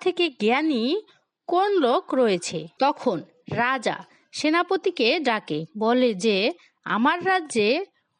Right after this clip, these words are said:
কোন বুড়ো লোকটি এত বুদ্ধিমান? চলো আমরা তার কাছেই যাব এবং সে যদি আমার প্রশ্নের উত্তর দিতে না পারে, তাহলে তার মৃত্যুদণ্ড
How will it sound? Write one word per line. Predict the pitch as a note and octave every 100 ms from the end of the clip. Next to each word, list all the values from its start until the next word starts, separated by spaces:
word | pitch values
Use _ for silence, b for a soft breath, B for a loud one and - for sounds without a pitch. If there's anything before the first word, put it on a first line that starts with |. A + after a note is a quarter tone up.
| _
কোন | - E4+ D#4 C#4+ E4+
বুড়ো | B3+ B3 C4+
লোকটি | C4+ F4 - B3+ E4+ -
এত | A#3 A#3 A#3+
বুদ্ধিমান? | G#3 A3+ A#3+ A3 F4 F#4+ A#3+ C4+ F4
চলো | D4+ C#4+ C#4 A#3 D#4+
আমরা | G#3+ A3 G#3 G#3
তার | A#3+ A#3+
কাছেই | C#4 F4 F4 C4+ B3+ F4
যাব | B3 G3 E3 D#3 - -
এবং | C4+ D#4+ C4 D#4
সে | E4+ - G#3+
যদি | G#3 C4+ G3+ D#3+ -
আমার | F#3+ G#3 D4+
প্রশ্নের | F4+ F#4+ F4 C#4+ A3+ B3+ -
উত্তর | G#3+ - G#3+
দিতে | F3+ G3+ F3 D4+
না | E4+
পারে, | F#4 E4+ A#3+ D#4 G4+
তাহলে | F#3+ F#3+ A#3+ D4
তার | F4 B3+ C4+ F#4+
মৃত্যুদণ্ড | F4 F#4+ F4 F#4 D#4 D4 C4